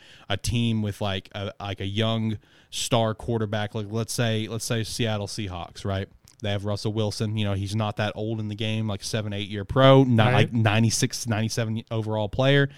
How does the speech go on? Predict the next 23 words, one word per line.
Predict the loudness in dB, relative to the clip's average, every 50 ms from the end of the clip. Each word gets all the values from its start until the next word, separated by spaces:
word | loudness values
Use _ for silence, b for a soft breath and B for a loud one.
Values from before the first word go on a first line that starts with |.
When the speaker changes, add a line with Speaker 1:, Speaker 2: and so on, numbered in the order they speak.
| B B B B B B B
Speaker 1:
Uh, | 0 2 2 2 2 0 -2 -4
they | 0 4 6 6
happen | 6 6 4 4 4
to | 2 4
maybe | 4 4 4 4
have | 4 2
a | 2 0
bad | 0 0 0 0 0 0
year. | -2 -2 -2 -2 -2
They'll | -2 -2
go, | -2 -2 -4
like, | -4 -4 -6 -8 -12 _ _ _ _
they'll | -2 0
have | 0 0 0
the | -2 -2
eighth | -4 -4 -4 -4
overall | -6 -6 -4 -4 -4 -4
pick, | -2 -4 -6 -6 -6
and | -6 -6
they'll | -6 -4
draft | -2 -2 -4 -4 -6
a | -8
quarterback. | -8 -8 -8 -6 -6 -6 -6 -6 -8 -10 -14